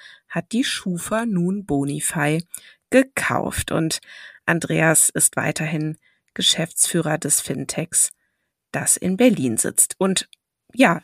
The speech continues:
ist es eine Erfolgsgeschichte, wie sie im Buche steht? Darüber wollen wir heute sprechen, nämlich wie das alles gelingen kann, ein Startup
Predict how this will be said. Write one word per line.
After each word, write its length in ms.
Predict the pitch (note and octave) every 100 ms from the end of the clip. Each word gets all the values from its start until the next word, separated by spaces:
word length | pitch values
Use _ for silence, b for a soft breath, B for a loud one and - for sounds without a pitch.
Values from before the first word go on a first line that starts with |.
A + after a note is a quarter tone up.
| _
ist 180 | A#3 C4
es 140 | C4
eine 260 | - G#3+ -
Erfolgsgeschichte, 960 | - - A#3 - - C4+ C4 B3+ A#3+
wie 120 | A#3+ G#3
sie 160 | G#3
im 120 | G#3
Buche 320 | E3+ G3+ C#4+ D4+
steht? 440 | - C4+ C#4+ - B B B -
Darüber 460 | D#4+ D#4+ D#4+ C4
wollen 280 | F#3+ C4+ C#4
wir 220 | A#3+ A#3+ B B B -
heute 280 | G#3+ G#3+ A3+
sprechen, 640 | - - F#3 F#3 F3+ E3+ B B -
nämlich 360 | G3 F#3+ -
wie 100 | G3+
das 220 | A3 A3
alles 400 | - F#3+ G#3 -
gelingen 480 | G3+ F#3 E3+ D#3 C#3
kann, 320 | - C#3 C#3
ein 180 | A#2 C#3+
Startup 580 | - - C#3 C#3 -